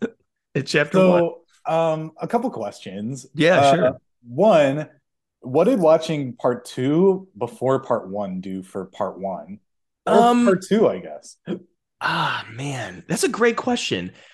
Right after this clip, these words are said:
Speaker 1: I would just say my biggest takeaway from It Chapter Two, um, was the same takeaway I kinda had from the first time, is the casting, the visual casting of, like, the adults versus the kids is spectacular.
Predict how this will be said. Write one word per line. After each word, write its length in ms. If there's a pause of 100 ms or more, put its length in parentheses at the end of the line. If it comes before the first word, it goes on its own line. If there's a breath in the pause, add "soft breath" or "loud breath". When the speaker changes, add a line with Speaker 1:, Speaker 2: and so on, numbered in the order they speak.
(180 loud breath)
Speaker 1:
I 120
would 160
just 180
say 140
my 140
biggest 340
takeaway 420
from 300
It 60
Chapter 340
Two, 600 (380)
um, 560 (1080)
was 220
the 100
same 360
takeaway 420
I 60
kinda 180
had 260
from 120
the 80
first 180
time, 100
is 200
the 100
casting, 840 (180 soft breath)
the 100
visual 600
casting 500
of, 120
like, 140
the 100
adults 380
versus 240
the 80
kids 560
is 220
spectacular. 1000